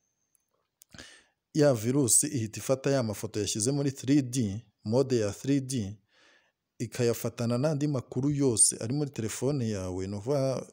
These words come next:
harimo n'imibare y'ibanga, uyu ukoresha ku mabanki n'ahandi, igahita ko ibyoherereza nyine ababosi bayo, abayitumye. Ubwo urumva iba yakurangije.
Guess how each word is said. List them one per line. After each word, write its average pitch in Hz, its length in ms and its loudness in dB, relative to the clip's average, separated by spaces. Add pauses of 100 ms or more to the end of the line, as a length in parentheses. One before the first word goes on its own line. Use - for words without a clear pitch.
(220)
harimo 131 320 -2
n'imibare 127 420 2
y'ibanga, 127 880 0
uyu 104 160 -4
ukoresha 123 400 0
ku - 120 -8
mabanki 120 520 -2
n'ahandi, 123 680 -2 (600)
igahita 101 540 -4
ko 131 260 2
ibyoherereza 98 920 -2
nyine 110 480 -6 (560)
ababosi 95 640 -4
bayo, 90 340 -8 (100)
abayitumye. 98 640 -8 (840)
Ubwo 98 220 -14
urumva 104 520 -4
iba 95 200 -6
yakurangije. 87 760 -8